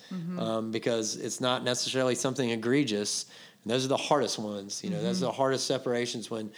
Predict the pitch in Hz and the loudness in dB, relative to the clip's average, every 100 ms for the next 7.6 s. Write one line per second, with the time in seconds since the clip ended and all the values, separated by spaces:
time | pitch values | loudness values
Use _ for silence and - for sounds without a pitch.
0 | - - - 117 107 - 123 113 110 - | -14 -12 -4 0 0 0 2 2 0 0
1 | 127 135 147 147 147 147 147 143 151 - | 2 4 4 4 4 2 2 -2 -4 -10
2 | - - - - 117 113 117 101 107 104 | -20 -20 -20 -6 -2 0 0 -2 -4 -6
3 | - 117 107 117 127 143 135 - - - | -8 -6 -2 0 0 0 -2 -6 -12 -20
4 | _ - - 139 - 135 123 127 123 123 | _ -20 -20 -12 -4 -2 0 0 2 0
5 | 98 117 110 113 107 117 113 113 123 120 | -2 -6 -4 -6 -2 0 0 0 -2 -2
6 | 127 139 131 135 143 139 139 147 143 139 | -2 -4 -4 -2 -2 -2 0 0 0 -4
7 | 117 110 104 113 110 | -4 -6 -6 -8 -8